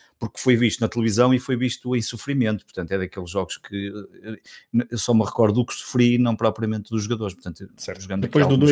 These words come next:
Speaker 1: coisas.
Speaker 2: dois zero, eh, o City
Speaker 1: Depois do
Speaker 2: massacrou na
Speaker 1: dois zero foi
Speaker 2: segunda
Speaker 1: um,
Speaker 2: parte,
Speaker 1: foi um massacre.
Speaker 2: chegou ao três dois, eh, golos de, dois golos de Agüero e um de Mário Balotelli de grande penalidade, mas o Sporting de, o Sporting de Ricardo Sapinto conseguiu,
Speaker 1: Exatamente.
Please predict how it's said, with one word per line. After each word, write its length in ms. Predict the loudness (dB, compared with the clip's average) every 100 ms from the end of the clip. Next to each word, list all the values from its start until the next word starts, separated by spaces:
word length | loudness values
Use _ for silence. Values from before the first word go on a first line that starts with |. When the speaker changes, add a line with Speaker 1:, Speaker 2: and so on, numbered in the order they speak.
| 6
Speaker 1:
coisas. 120 | 6
Speaker 2:
dois 120 | 6
zero, 280 | 4 2 -2
eh, 220 | -2 0 0
o 100 | -2
City 320 | -2 0 4
Speaker 1:
Depois 140 | 4
do 60 | 2
Speaker 2:
massacrou 220 | 2 4
na 60 | 2
Speaker 1:
dois 20 |
zero 20 | 2
foi 80 | 2
Speaker 2:
segunda 180 | 4 4
Speaker 1:
um, 40 |
Speaker 2:
parte, 180 | 4 4
Speaker 1:
foi 100 | 2
um 80 | 0
massacre. 440 | 2 2 4 4
Speaker 2:
chegou 160 | 6 6
ao 80 |
três 340 | 4 2 2 4
dois, 340 | 4 4 2 -10 -20 _ _ -6
eh, 140 | -4
golos 280 | -2 -2 -2 -2
de, 100 | 2
dois 200 | 4 6
golos 240 | 4 2
de 100 | 2
Agüero 380 | 2 4 4 4
e 160 | 2
um 120 | 2 2
de 140 | 2
Mário 220 | 0 0
Balotelli 400 | 0 0 2 0
de 80 | 2
grande 240 | 0 0
penalidade, 520 | 0 -2 2 4 2 0 _
mas 140 | 0 2
o 60 |
Sporting 420 | 0 -2 -2 -4
de, 140 | -2 0
o 120 | 0
Sporting 520 | 2 6 8 8 2 0
de 300 | 2 6 6
Ricardo 400 | 4 2 4 2
Sapinto 520 | 2 -2 6 8 6 4
conseguiu, 520 | 0 0 4 6 6
Speaker 1:
Exatamente. 280 | 4 -6